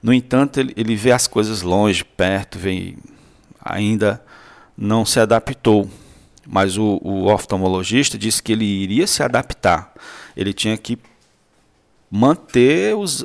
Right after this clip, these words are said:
manter-se usando os óculos. O cérebro iria se acostumar. É a mesma coisa, irmãos. Nosso homem caído se ac-, desacostumou-se a buscar Deus.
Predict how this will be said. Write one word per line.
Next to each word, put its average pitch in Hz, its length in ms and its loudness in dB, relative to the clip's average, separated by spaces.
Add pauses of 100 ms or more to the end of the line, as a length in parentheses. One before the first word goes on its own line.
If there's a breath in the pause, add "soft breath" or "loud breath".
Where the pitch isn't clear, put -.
manter-se 135 560 0
usando 139 300 2
os 165 100 -2
óculos. - 480 0
O 110 120 -2
cérebro 110 420 4
iria 113 380 0
se - 120 -2
acostumar. 120 520 -2 (1120 loud breath)
É - 80 4
a 123 40 4
mesma 143 320 2
coisa, 127 360 4
irmãos. 107 380 -6 (1500 loud breath)
Nosso 104 400 4
homem 104 220 0
caído 104 540 0
se - 120 -2
ac-, - 180 -6
desacostumou-se 120 1200 0 (680 soft breath)
a 98 60 -2
buscar 101 400 0
Deus. 98 500 0